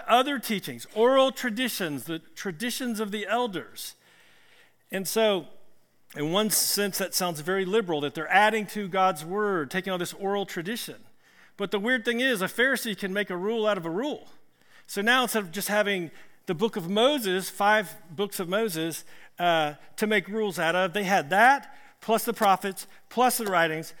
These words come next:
plus oral tradition, plus what the rabbis were teaching. So you can imagine how tied up they were in, in the rules. They couldn't even remember them all. Other things about the Pharisees.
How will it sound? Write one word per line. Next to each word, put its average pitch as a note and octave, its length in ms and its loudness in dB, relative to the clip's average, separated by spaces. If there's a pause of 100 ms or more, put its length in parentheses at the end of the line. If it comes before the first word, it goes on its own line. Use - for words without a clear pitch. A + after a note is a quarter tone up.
(120)
plus A#3 260 -2
oral G#3+ 300 0
tradition, F3 520 -6 (240)
plus A3 240 0
what A3 140 -4
the F#3+ 80 -2
rabbis E3 420 4
were C3+ 120 -10
teaching. B2 320 -14 (720)
So F3+ 400 2
you F3 100 -4
can G#3 140 -4
imagine E3 640 2 (220)
how G#3 180 2
tied G#3 360 2
up G#3 140 0
they F#3+ 140 -2
were F3+ 200 -2
in, D#3 140 -4 (140)
in F3 100 -4
the D#3 80 -4
rules. E3 400 -4
They E3 100 -4
couldn't A3+ 200 0
even G#3 140 0
remember G#3+ 280 0
them A#2+ 140 -8
all. - 260 -20 (760)
Other A3 240 4
things G#3 200 -4
about F#3+ 200 2
the E3+ 80 -8
Pharisees. - 640 -10